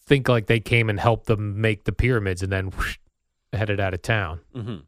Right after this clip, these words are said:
Speaker 1: because they needed a place to be able to see from the sky, that they would use the pyramids as sort of, like, pin drops to where we know we need to, we wanna go back to.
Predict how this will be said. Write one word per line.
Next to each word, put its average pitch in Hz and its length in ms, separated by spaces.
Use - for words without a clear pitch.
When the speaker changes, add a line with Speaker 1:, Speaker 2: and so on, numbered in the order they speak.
Speaker 1:
because 107 240
they 110 120
needed 107 360
a 98 60
place 104 380
to 101 100
be 104 160
able 98 160
to 98 120
see 104 240
from 98 160
the 90 80
sky, 95 640
that 123 200
they 127 100
would 120 140
use 123 180
the 110 80
pyramids 117 520
as 107 140
sort 117 220
of, 101 100
like, 101 360
pin 139 200
drops 104 400
to 110 100
where 101 220
we 98 120
know 98 180
we 95 100
need 95 200
to, 104 180
we 107 80
wanna 98 220
go 92 100
back 98 300
to. - 200